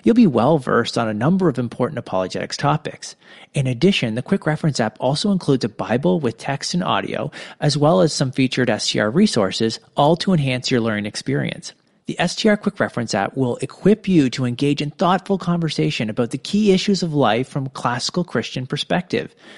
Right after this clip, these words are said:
Visit iTunes or the Google Play Store today and download the S T R Quick Reference app. And if you enjoy the app,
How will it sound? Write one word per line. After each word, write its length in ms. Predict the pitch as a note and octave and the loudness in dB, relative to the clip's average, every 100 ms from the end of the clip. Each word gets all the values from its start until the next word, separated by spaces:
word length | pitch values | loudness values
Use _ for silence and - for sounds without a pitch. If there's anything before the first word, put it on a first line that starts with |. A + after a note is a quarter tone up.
| - | -4
Visit 240 | D#3 - | 0 2
iTunes 500 | D3+ D3+ E3 D3 F3+ | 2 0 0 0 0
or 40 | D#3+ | 0
the 80 | B2 | 0
Google 260 | C3+ D#3+ | 0 0
Play 180 | - F3 | -2 -4
Store 260 | - D#3 C#3+ | -2 0 0
today 460 | D3 D#3+ C#3+ B2 - - - | 2 2 2 0 -6 -20 -10
and 160 | C#3+ C3+ | -6 -2
download 560 | C#3+ E3 G3 D3+ C3+ | 0 2 4 4 4
the 140 | C3 - | 0 -6
S 180 | C3+ - | -6 -6
T 200 | - D#3+ | -4 0
R 120 | A#2+ | 0
Quick 320 | B2 B2+ A2 | -2 -4 -4
Reference 380 | A2+ F#2+ A2 G#2 - | -4 -6 -8 -10 -6
app. 340 | - F2+ - - _ _ - | -8 -8 -16 -20 _ _ -6
And 120 | A#2+ | -2
if 60 | D3 | 4
you 80 | |
enjoy 300 | F#3+ G3 A3 | 4 6 6
the 160 | A3+ D3 | 6 2
app, 260 | F#2+ F2+ | 2 -4